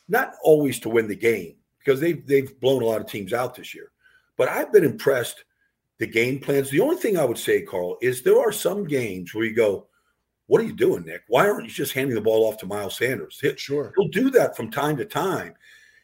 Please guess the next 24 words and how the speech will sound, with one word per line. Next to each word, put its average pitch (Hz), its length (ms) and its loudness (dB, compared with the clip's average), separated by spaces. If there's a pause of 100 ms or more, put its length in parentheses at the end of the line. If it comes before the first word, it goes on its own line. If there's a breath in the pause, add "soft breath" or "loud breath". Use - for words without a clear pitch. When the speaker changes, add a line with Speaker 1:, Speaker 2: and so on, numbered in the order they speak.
(160 soft breath)
Speaker 1:
and 135 240 2
they'll 147 140 4
come 180 180 0
out 165 180 0
and 127 80 -6
just - 260 -4
throw 196 320 4
it. - 120 -6 (140)
And 135 120 -2
you 139 120 -2
go, 139 440 2
"You 170 160 -6
didn't 269 140 -4
even 147 140 -4
try 226 240 0
to 254 80 -6
run 95 180 -8
the 85 60 -10
ball." 78 340 -12 (380)
And 139 100 4
he 139 140 2
has 151 180 6
done 202 280 4
that, 101 340 -6